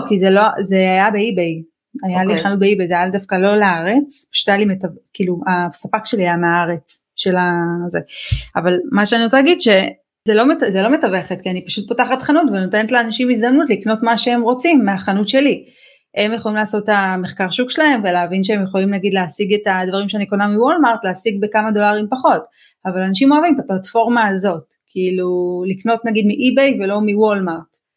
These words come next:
Speaker 2: אוקיי.
Speaker 1: אז שם אני נכנסתי לתמונה. ב-
Speaker 2: הבנתי, הנגשת להם את המוצרים, שאולי הם לא היו חושבים להיכנס, הרי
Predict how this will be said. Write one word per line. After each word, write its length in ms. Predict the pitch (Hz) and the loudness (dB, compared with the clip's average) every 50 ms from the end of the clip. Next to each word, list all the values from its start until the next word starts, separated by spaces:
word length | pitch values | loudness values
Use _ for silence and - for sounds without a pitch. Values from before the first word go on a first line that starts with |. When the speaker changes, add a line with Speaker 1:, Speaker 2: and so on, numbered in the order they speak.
| _ _ _ | _ _ _
Speaker 2:
אוקיי. 140 | - 247 240 | -10 -8 -6
Speaker 1:
אז 80 | 190 | -2
שם 200 | - 311 339 294 | 0 2 4 4
אני 180 | 220 214 226 226 | 4 2 0 0
נכנסתי 400 | 226 202 - 190 190 190 - 202 | -2 -4 -4 -4 -4 -2 0 -2
לתמונה. 440 | 185 175 180 _ 185 180 175 170 165 165 - | -2 -2 -2 _ -4 -2 0 -2 -2 -6 -10
ב- 440 | - - - - - - - - 175 | -12 -12 -10 -10 -10 -10 -8 -6 -6
Speaker 2:
הבנתי, 360 | 175 170 - 151 143 143 170 | -6 -4 -4 -6 -4 -4 -6
הנגשת 380 | 180 190 196 214 214 208 - | -4 -2 0 0 0 0 0
להם 100 | 240 226 | -4 -2
את 60 | 220 233 | -2 -2
המוצרים, 460 | 226 233 233 233 277 269 285 277 247 | -2 -2 -4 -2 0 0 2 2 0
שאולי 260 | - 220 208 202 202 | 0 0 0 2 2
הם 100 | 202 208 | 2 4
לא 80 | 208 214 | 2 2
היו 100 | 220 - | 2 0
חושבים 300 | 214 202 - 214 208 196 | -2 -4 -4 -4 -2 -2
להיכנס, 360 | 190 190 - 190 196 196 - | -2 -2 -2 -4 -4 -4 -4
הרי 220 | 180 185 180 180 | -4 -4 -6 -6